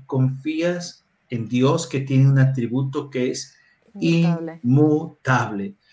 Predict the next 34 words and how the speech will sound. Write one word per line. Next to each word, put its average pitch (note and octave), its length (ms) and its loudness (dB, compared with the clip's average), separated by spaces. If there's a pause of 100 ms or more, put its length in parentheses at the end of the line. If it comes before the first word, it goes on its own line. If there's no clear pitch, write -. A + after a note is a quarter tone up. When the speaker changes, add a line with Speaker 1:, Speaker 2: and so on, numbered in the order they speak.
(140)
Speaker 1:
¿Qué - 120 -2
significa C#3 560 0
inmutable? C3+ 880 4
Speaker 2:
No F#3 220 -16
Speaker 1:
Que C3 200 2
no C3+ 400 4
Speaker 2:
cambia. - 20 -8
Speaker 1:
cambia. C3 540 2 (520)
Que D3+ 140 0
si, D3 300 -2
imagínate E3 520 0
lo E3 120 0
que C3+ 100 -2
sería C#3 460 4
esto C#3 320 0
de F3 100 -2
que - 120 -10
tú C#3 180 -14
te D#3 140 -2
duermes D3 440 -4
hoy D3+ 260 2 (340)
diciendo, C3 480 0
"Wow, D3+ 360 -2
Dios C#3 240 -4
me C#3 160 0
ama", B2+ 460 0 (380)
y C#3+ 100 -2
mañana C3 380 4
te D3+ 100 0
despiertas C#3 840 0 (600)
y C3+ 160 4
Dios C#3 240 2
dice, C3 380 -2
"Oh, F#4 280 -6